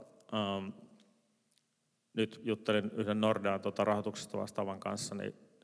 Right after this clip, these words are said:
hän sanoi, että, tota, "Joo, kyllä me, me, tota, ö, rahoitetaan ryhmärakennuttamishankkeita."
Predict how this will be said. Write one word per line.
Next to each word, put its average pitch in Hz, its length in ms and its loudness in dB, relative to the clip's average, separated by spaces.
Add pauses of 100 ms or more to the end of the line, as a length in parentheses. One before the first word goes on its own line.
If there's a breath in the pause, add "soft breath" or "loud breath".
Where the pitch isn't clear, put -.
(160)
hän 104 160 -4
sanoi, 98 280 -2 (1600)
että, 101 240 -4
tota, 101 360 -2 (280)
"Joo, 160 180 4
kyllä 131 240 4
me, 117 140 4 (340)
me, 113 160 0
tota, 104 340 -2 (400)
ö, 98 380 -2 (640)
rahoitetaan 104 500 0
ryhmärakennuttamishankkeita." 101 1400 -4